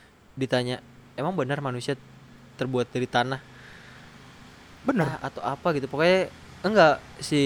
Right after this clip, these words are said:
Speaker 1: Ustadz
Speaker 2: Enggak.
Speaker 1: Quraish Shihabnya, eh, Profesor Quraish Shihab,
Speaker 2: Bisa
Speaker 1: dia
Speaker 2: jadi.
Speaker 1: bisa jadi.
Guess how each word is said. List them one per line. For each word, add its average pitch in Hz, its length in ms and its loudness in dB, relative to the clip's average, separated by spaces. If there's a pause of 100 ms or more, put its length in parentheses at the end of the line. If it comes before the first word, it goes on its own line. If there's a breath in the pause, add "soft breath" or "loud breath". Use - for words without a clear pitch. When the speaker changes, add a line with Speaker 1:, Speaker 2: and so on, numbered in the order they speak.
(680)
Speaker 1:
Ustadz 135 260 0
Speaker 2:
Enggak. 151 220 4
Speaker 1:
Quraish 131 120 4
Shihabnya, 127 300 0
eh, 170 120 4
Profesor 135 340 0
Quraish 127 240 0
Shihab, 143 220 2 (300 loud breath)
Speaker 2:
Bisa - 180 0
Speaker 1:
dia 190 160 12
Speaker 2:
jadi. 143 140 2
Speaker 1:
bisa 156 120 2
jadi. 165 360 8